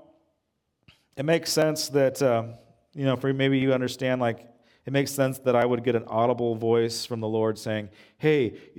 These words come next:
probably not a good idea to go over to that gal's house," right? Like, that makes sense. I'm gonna tell you where else, 'cause again, I've only had a handful of moments where I've gotten audible voices from God. You wanna know where I got another audible voice from God?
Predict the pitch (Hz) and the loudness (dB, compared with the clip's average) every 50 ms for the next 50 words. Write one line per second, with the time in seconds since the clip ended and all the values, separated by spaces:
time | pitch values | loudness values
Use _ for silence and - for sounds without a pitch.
0 | - - _ _ - - 175 185 175 170 170 160 151 143 151 147 139 135 135 139 | -20 -20 _ _ -4 0 2 2 2 2 2 2 2 2 2 4 4 4 2 2
1 | 139 127 127 117 127 123 123 123 123 123 120 117 113 117 110 120 110 104 104 - | 2 2 0 2 2 2 2 2 2 2 0 0 0 0 0 -2 -2 -2 -2 -2
2 | 117 110 95 85 - - - 120 120 131 135 139 135 - - - _ _ _ _ | -2 -2 -2 -4 -6 -4 0 2 2 2 0 -2 -4 -8 -20 -20 _ _ _ _
3 | _ _ _ _ _ _ _ _ _ _ _ _ _ - 135 131 135 160 165 156 | _ _ _ _ _ _ _ _ _ _ _ _ _ -2 0 2 2 2 2 2
4 | 151 147 - - - 147 135 113 - - - - - _ _ _ _ _ - - | 0 -2 0 0 0 0 0 0 -2 -6 -10 -10 -12 _ _ _ _ _ -20 -20
5 | - _ _ _ _ - 156 170 185 180 185 202 196 185 170 160 160 165 165 160 | -20 _ _ _ _ -2 0 2 2 2 2 2 4 4 2 0 0 0 2 4
6 | 156 160 180 208 202 - - - - - 151 147 156 156 165 143 131 123 151 170 | 4 4 4 2 0 -2 -6 -8 -8 -4 -2 0 2 2 4 2 2 2 2 2
7 | 185 180 175 190 185 175 170 156 139 175 175 190 196 196 190 - - 190 180 170 | 2 2 2 4 4 4 4 2 2 2 2 2 2 2 0 0 2 2 2 2
8 | 165 165 165 170 170 165 165 160 160 156 160 156 147 143 156 151 156 160 147 156 | 2 2 2 2 2 2 0 0 2 2 2 2 2 2 2 2 2 0 -2 0
9 | 147 147 143 147 135 143 139 135 127 139 135 135 - 135 123 - - 117 113 123 | 2 2 2 2 2 0 0 0 2 0 0 0 -2 -6 -10 -10 -8 -4 0 2
10 | 110 107 104 104 - - - _ _ _ _ _ _ _ _ - - - _ - | 2 2 0 -2 -8 -12 -18 _ _ _ _ _ _ _ _ -20 -20 -16 _ -2
11 | 143 156 170 190 208 196 190 185 190 208 208 196 180 175 165 165 170 175 170 160 | 0 2 4 4 4 2 2 4 4 4 4 4 4 4 4 4 4 4 4 2
12 | 147 139 135 135 143 165 175 160 151 151 165 170 160 180 175 160 156 165 165 180 | 2 2 2 4 4 4 4 4 4 4 4 2 2 2 2 2 2 2 2 2
13 | 175 - 180 170 170 170 175 180 185 190 202 196 | 0 -4 -2 0 2 2 4 4 4 2 0 -2